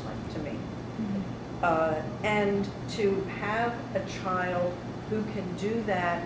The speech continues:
Speaker 1: and can turn around and maybe look at a math problem that they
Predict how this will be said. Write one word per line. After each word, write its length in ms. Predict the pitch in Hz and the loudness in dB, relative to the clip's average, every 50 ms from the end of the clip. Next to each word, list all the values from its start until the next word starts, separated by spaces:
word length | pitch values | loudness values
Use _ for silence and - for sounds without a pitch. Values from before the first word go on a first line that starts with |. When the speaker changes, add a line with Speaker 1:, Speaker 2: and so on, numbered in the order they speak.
| 165 | -2
Speaker 1:
and 160 | 170 170 170 170 170 | -2 -2 -2 -4 -4
can 260 | 170 160 - - - | -4 -4 -4 -4 -4
turn 220 | 220 214 226 233 233 | -2 -2 0 0 0
around 460 | 220 196 170 170 165 165 160 156 160 - - - - - - - | 2 2 2 2 2 0 -2 -2 -4 -4 -6 -6 -8 -4 0 2
and 220 | 220 220 226 214 | 4 4 4 6
maybe 320 | 208 202 202 196 220 233 240 240 247 | 6 6 6 4 2 0 0 2 4
look 180 | 277 294 294 | 4 4 4
at 80 | 339 330 | 2 2
a 60 | 330 | 2
math 320 | 277 185 170 165 170 170 - - - | 2 2 2 0 0 -2 -4 -6 -4
problem 460 | 170 160 156 151 - - - 147 151 151 - - - - - - | -2 -2 -2 -2 -4 -4 -4 -4 -4 -6 -6 -8 -8 -6 -4 -2
that 260 | 170 165 165 165 - | 0 0 0 0 0
they 280 | 175 170 165 160 156 | 0 2 2 2 2